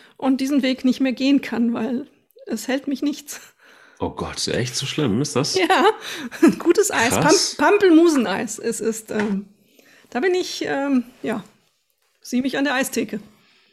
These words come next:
Speaker 2: Das Gute ist bei mir, dass ich ja, ich bin ja auch so ein Suchti. Und Eis finde ich auch toll. Ähm, ich finde aber auch Gummitiere nach wie vor toll. Also alles, was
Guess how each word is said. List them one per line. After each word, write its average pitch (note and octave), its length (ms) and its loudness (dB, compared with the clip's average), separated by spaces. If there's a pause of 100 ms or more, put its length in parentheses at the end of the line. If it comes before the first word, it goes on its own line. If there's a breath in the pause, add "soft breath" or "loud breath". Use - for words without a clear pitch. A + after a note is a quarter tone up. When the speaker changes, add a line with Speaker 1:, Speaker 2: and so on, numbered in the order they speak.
(140)
Speaker 2:
Das - 380 -6
Gute D#3+ 320 2
ist - 180 2
bei G#2+ 140 2
mir, G#2 240 4
dass G#2+ 160 0
ich G2 140 0
ja, F2+ 180 0
ich F#2 120 -4
bin G2+ 120 2
ja G2 60 2
auch F2+ 100 -2
so - 100 -2
ein D#2+ 80 0
Suchti. C#2+ 580 -2 (140)
Und F#2+ 140 0
Eis G2+ 340 0
finde F2 160 0
ich B1 80 0
auch - 160 -4
toll. D2 440 0 (200)
Ähm, D2+ 480 0
ich - 120 -8
finde - 160 0
aber E2 200 0
auch D#2 160 -6
Gummitiere E2+ 580 0
nach C#2 220 -4
wie - 60 -8
vor C#2+ 200 -4
toll. C2+ 340 -2
Also C2+ 260 -2
alles, C#2+ 220 -4
was D2 180 -4